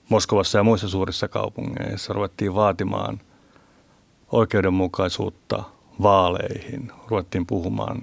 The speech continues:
enemmän, ö, puolueiden mahdollisuuksista, osoitettiin mieltä, koettiin, että Venäjällä voidaan joihinkin asioihin vaikuttaa yhteiskunnallisella keskustelulla, niin tämä porukka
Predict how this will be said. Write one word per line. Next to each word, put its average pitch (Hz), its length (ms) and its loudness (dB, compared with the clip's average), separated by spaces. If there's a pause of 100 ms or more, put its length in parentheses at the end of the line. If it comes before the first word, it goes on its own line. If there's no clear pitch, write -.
(120)
enemmän, - 400 -4 (1500)
ö, - 100 -8 (320)
puolueiden 104 460 2
mahdollisuuksista, 104 1000 -2 (1500)
osoitettiin 98 640 0
mieltä, 104 480 2 (840)
koettiin, 113 400 4
että 92 260 0
Venäjällä 92 360 4
voidaan 92 380 0
joihinkin 95 340 4
asioihin 90 340 0
vaikuttaa 104 600 0 (340)
yhteiskunnallisella 92 760 0
keskustelulla, - 760 -2 (760)
niin 113 120 4
tämä 170 240 8
porukka 120 600 4